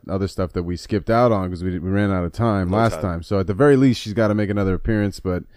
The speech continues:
Speaker 1: it would be great if we can, uh, you know, have her come back, you know, quite frequently.
Speaker 2: Yes, hell yeah. Uh,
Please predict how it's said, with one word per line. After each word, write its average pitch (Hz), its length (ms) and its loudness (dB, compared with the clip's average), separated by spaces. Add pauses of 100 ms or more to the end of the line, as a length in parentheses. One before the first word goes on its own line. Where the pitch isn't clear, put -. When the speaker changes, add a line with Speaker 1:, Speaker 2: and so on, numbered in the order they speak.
(260)
Speaker 1:
it 104 60 0
would 101 80 4
be 95 80 0
great 98 240 2
if 87 100 -2
we 95 80 -4
can, 87 300 -4
uh, 85 340 -4
you 90 120 -6
know, 85 100 -2
have 92 160 -2
her 87 80 -4
come 95 220 -4
back, 90 220 -2 (280)
you 95 100 -8
know, 85 160 -6 (220)
quite 117 240 2
frequently. 87 460 -2
Speaker 2:
Yes, 104 320 -6 (160)
hell 104 160 -2
yeah. 71 180 -10 (340)
Uh, 160 360 8